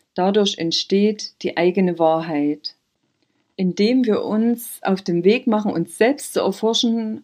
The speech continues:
und zu beobachten, erkennen wir Stück für Stück, Schritt für Schritt unsere eigene Wahrheit. Wir bemerken, dass uns im Außen sehr viel von anderen auferlegt und vorgeschrieben wird.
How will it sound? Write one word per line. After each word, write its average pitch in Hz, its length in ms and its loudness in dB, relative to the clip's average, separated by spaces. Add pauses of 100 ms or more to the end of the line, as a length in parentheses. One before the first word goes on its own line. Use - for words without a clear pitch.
und 180 520 -2
zu 202 200 -4
beobachten, 214 1000 0 (640)
erkennen 226 640 2
wir 214 480 2 (320)
Stück - 300 -4
für 196 160 2
Stück, 220 480 0
Schritt 196 260 0
für 196 160 -2
Schritt 202 400 -2
unsere - 320 -2
eigene 175 380 2
Wahrheit. 165 680 0 (1080)
Wir 190 100 6
bemerken, 202 840 4
dass 202 200 0
uns 196 200 2
im 170 100 2
Außen 247 680 2 (240)
sehr 208 240 4
viel 208 220 0
von 190 160 -4
anderen 196 460 0
auferlegt 220 720 2
und 185 120 -2
vorgeschrieben 202 720 0
wird. 214 300 -4